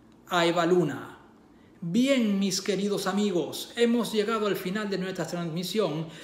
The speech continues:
Esperemos que haya sido de su agrado la información suministrada. Que Dios me los bendiga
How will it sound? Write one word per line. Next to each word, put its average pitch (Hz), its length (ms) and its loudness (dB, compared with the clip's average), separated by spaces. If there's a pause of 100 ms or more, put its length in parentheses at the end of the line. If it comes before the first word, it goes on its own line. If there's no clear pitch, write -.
Esperemos 202 680 0
que 220 100 -4
haya 208 200 0
sido 208 260 -2
de 180 120 -2
su 190 140 -8
agrado 180 360 -4
la 160 100 0
información 160 760 -4
suministrada. 180 1120 -4 (600)
Que 175 180 2
Dios 202 320 2
me 214 80 0
los 190 160 -2
bendiga 202 720 -2